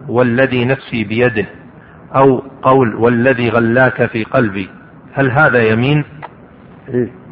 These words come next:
Speaker 2: "والذي نفسي بيده" يمين. "والذي بنفسي، والذي نفسي بيده"، إن هذا لأمر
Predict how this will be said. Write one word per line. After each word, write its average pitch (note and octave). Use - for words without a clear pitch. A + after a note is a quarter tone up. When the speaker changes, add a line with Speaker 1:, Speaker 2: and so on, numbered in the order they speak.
Speaker 2:
"والذي C3
نفسي B2
بيده" D3+
يمين. E3
"والذي C#3
بنفسي، C3
والذي C3+
نفسي B2
بيده"، B2+
إن B2
هذا B2
لأمر C3